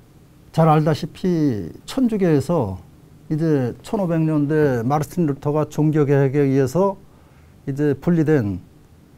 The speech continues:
그러한 이 개신교입니다. 그래서 개신교라 그러는데 그 내용은 본질적으로 같습니다. 근데 예수님의 재림 구원을 더 절대적으로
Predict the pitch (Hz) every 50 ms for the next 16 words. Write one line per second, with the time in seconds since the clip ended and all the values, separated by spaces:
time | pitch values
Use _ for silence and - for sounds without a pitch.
0 | - - - - 151 156 135 156 160 156 156 147 135 123 - - - - - -
1 | - - - 160 156 143 135 131 127 - - 156 147 - 170 143 139 123 117 117
2 | 117 127 123 120 113 - 127 - 147 131 - 151 135 135 127 127 123 117 123 120
3 | 117 127 143 160 127 104 95 - - - - - - - - - - - - -
4 | - - 185 190 185 170 147 120 98 107 127 135 156 175 180 185 208 226 208 -
5 | - 160 180 170 170 - 180 165 175 175 - 127 123 - 139 113 110 107 104 98
6 | 90 95 - - - - - - - 151 170 175 185 160 113 98 - - - -
7 | - - - - - - - - - - 143 180 190 185 185 - - 196 190 190
8 | 190 190 185 185 196 208 208 214 208 208 - - - - - - - - - -
9 | - - - - - 160 180 185 180 190 190 190 180 - - 165 165 165 165 170
10 | 190 170 127 101 90 - - - - - - - - - - - - 180 185 196
11 | 190 - 175 185 185 - - 190 160 165 147 131 120 110 90 -